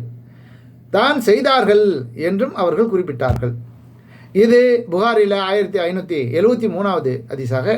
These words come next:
இடம்பெற்றிருக்கு. அடுத்து தவாப்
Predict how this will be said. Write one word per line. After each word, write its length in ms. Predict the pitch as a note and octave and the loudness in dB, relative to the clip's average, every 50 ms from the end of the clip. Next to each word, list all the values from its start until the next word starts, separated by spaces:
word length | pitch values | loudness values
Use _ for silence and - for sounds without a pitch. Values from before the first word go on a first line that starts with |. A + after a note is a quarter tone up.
| - - | -4 -4
இடம்பெற்றிருக்கு. 580 | C#3 C3+ C3 A#2+ A#2 A#2 A#2 A#2+ - - - - _ - - - - - - - - - - - - - - F#3+ | -4 -2 -2 0 -2 -2 -4 -6 -8 -12 -14 -20 _ -20 -20 -20 -20 -20 -20 -20 -20 -20 -20 -20 -20 -6 -2 0
அடுத்து 280 | A3 A#3+ G#3+ A3 G#3 G#3 B3 B3 - - - - _ _ _ - - - - _ - - _ - - - - _ - - - - | 0 2 2 4 4 4 2 0 -4 -12 -20 -20 _ _ _ -20 -20 -20 -20 _ -20 -20 _ -20 -20 -20 -20 _ -20 -12 -2 0
தவாப் 460 | G3 A3+ C4 C#4 D4 D4 C#4+ C4+ - | 2 2 4 4 4 2 2 0 0